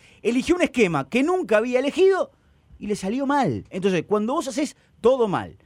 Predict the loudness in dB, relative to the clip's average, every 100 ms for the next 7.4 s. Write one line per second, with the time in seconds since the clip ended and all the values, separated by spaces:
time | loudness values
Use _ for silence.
0 | _ 0 0 0 -2 0 -2 0 0 -2
1 | -6 -16 -2 2 2 0 -4 -2 -2 -2
2 | -2 0 0 -2 -8 -6 -2 0 0 -2
3 | 0 0 0 -6 -2 2 2 0 -4 -6
4 | -10 _ -10 -2 0 0 -2 -2 -4 -6
5 | -6 -8 -8 -12 -14 -4 2 4 2 0
6 | 0 -2 -2 -4 -2 -4 -4 -6 -2 -2
7 | 0 0 -2